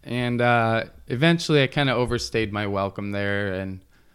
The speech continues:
I don't know if you call it getting kicked out or leaving before I got kicked out, but I, I left there as well, and I moved into Owatonna.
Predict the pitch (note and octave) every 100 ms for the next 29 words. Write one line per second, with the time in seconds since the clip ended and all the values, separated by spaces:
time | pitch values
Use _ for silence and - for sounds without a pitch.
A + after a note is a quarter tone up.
0 | _ _ _ _ _ _ _ - G#2 A#2
1 | A#2+ B2 A#2+ A2 A#2 - B2 A2 A2 A2
2 | G#2 - B2 - C3 B2 A#2+ A#2+ - G#2+
3 | A2 A2 G#2 G2+ B2 A#2+ A#2+ A2 G#2 C3
4 | B2 A#2+ A#2+ - B2 - B2+ A2+ A2+ A2
5 | G#2+ G#2 G#2 - - C#3+ A2 A2+ - -
6 | - _ _ - - C#3+ C#3+ C3+ - B2+
7 | B2 B2 A2 G#2+ G#2 G#2+ G#2 G#2+ G#2+ A#2
8 | A2 G#2+ A2+ G#2+ G#2+ A2 - G#2+ G#2 A2
9 | A#2